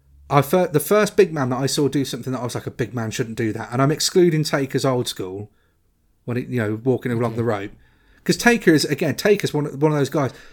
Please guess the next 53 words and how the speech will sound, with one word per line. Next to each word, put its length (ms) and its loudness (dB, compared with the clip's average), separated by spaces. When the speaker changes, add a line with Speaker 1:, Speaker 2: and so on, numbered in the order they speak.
Speaker 1:
If 60 -10
you 60 -4
go 160 2
back 200 0
and 100 0
watch, 180 -2
like, 180 2
what 140 0
he 80 2
was 200 -2
like 220 0
as 80 -2
Mean 220 0
Mark. 480 -4
Speaker 2:
I 80 -6
mean, 180 4
Mark 280 2
is 220 0
very 260 -4
athletic. 300 -8
Speaker 1:
Athletic 560 2
as 180 -4
anything, 420 0
but 120 0
he 280 -2
deliberately 680 6
toned 300 0
it 60 0
all 120 -2
down 280 -2
for 120 -2
the 200 -4
Undertaker 600 0
character 480 -4
'cause 180 -4
it 80 -6
made 220 -4
sense. 300 -2
Speaker 2:
It 100 -10
did. 120 -2
Speaker 1:
You're 80 6
not 60 0
gonna 100 -4
have 100 -2
this 120 -2
undead 360 0
character 320 -4
doing 240 0
all 120 -4
these, 240 -2
you 140 -6
know, 80 -6
I'm 200 -6